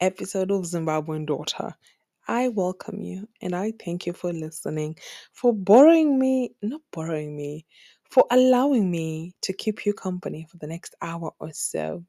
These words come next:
Mm. I, it's not, it's, it's not a lot of pressure, no. <laughs>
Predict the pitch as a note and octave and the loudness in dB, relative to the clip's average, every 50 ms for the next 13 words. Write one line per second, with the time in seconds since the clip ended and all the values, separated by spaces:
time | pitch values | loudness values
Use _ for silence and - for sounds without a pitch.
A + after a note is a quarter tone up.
0 | _ - F#3 F3 E3+ E3+ E3 D#3+ D#3 D#3 F3 - _ _ _ _ - - - - | _ -10 -8 -6 -4 -4 -4 -4 -6 -8 -10 -12 _ _ _ _ -20 -20 -20 -20
1 | - - - - - - - _ _ _ _ _ _ _ _ - C3+ C#3 D#3+ F3 | -20 -20 -20 -20 -20 -20 -20 _ _ _ _ _ _ _ _ -6 -4 -2 0 4
2 | G3 G#3+ G#3+ G#3 F#3 F3 F#3+ F#3 D#3 C3 A2+ G2+ G2 D#2+ D#2+ D#2+ D#2 - - - | 6 8 8 6 6 2 0 -2 -2 -2 -4 -6 -8 -10 -12 -14 -16 -18 -20 -20
3 | _ _ _ _ _ _ _ _ _ _ _ _ _ _ _ A3+ A3 G3 - A#3+ | _ _ _ _ _ _ _ _ _ _ _ _ _ _ _ 0 0 2 4 4
4 | A#3 - - - E3+ D3 - - - A#3+ - - - C4+ A#3+ F#3 - E2+ - - | 4 4 4 2 -2 -2 -2 -4 -6 -6 -4 0 0 2 2 0 -2 -6 -8 -10
5 | - - - - - B3 C4 C4 C#4 C#4 B3+ B3+ B3+ C4 B3+ - - A#3 A3+ - | -10 -8 -10 -8 -6 -8 -6 -6 -6 -8 -6 -6 -8 -8 -8 -6 -6 -6 -6 -6
6 | - - - - - C4 B3 B3 B3 B3+ C4+ - - D#4 D4+ A#3+ - - D4 - | -6 -6 -4 -4 -4 -4 -2 -2 -2 -2 -2 -2 4 4 4 6 8 8 8 8
7 | - B3+ B3 A#3+ E3+ G#3+ G3+ G#3 - - F#3+ | 10 8 8 8 6 4 2 2 0 -4 -6